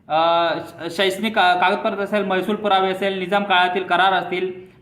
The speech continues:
सनदी असतील, राष्ट्रीय दस्तावेज असेल, अशा प्रकारचे डॉक्युमेंट्स होते. आणि ते ज्यांच्याकडे असतील, त्यांना कुंभी हे प्रमाणपत्र मिळायचं. मित्रांनो, पण समितीवरती विश्वास ठेवणारे जरांगे पाटील कुठले?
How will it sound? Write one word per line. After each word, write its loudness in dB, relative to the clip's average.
सनदी 2
असतील, -2
राष्ट्रीय 0
दस्तावेज -2
असेल, -10
अशा 0
प्रकारचे 0
डॉक्युमेंट्स 0
होते. -6
आणि -2
ते 0
ज्यांच्याकडे 2
असतील, -2
त्यांना 2
कुंभी 4
हे -2
प्रमाणपत्र 0
मिळायचं. -12
मित्रांनो, 2
पण 4
समितीवरती 0
विश्वास 0
ठेवणारे 4
जरांगे 2
पाटील 0
कुठले? -8